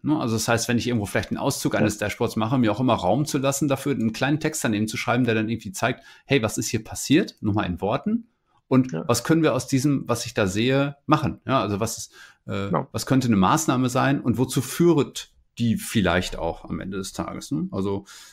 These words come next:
Speaker 1: äh,
Speaker 2: Genau.
Speaker 1: weil dann hast du, glaub
Speaker 2: Genau,
Speaker 1: ich,
Speaker 2: also
Speaker 1: ein
Speaker 2: das, das, ja.
Speaker 1: Dann hast du eine gute Info, glaub ich, am Ende.
Speaker 2: <laughs> Ja,
Speaker 1: Mhm.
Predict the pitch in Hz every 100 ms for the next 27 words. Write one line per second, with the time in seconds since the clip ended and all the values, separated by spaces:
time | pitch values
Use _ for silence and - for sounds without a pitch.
0 | _ - 98 95 - - 95 92 104 143
1 | 147 143 127 147 - 147 156 - 151 -
2 | - - - - _ _ _ _ _ _
3 | _ - - _ - 135 139 - 117 107
4 | 104 - 92 92 - - - - - -
5 | _ - 151 - - 165 - - 92 117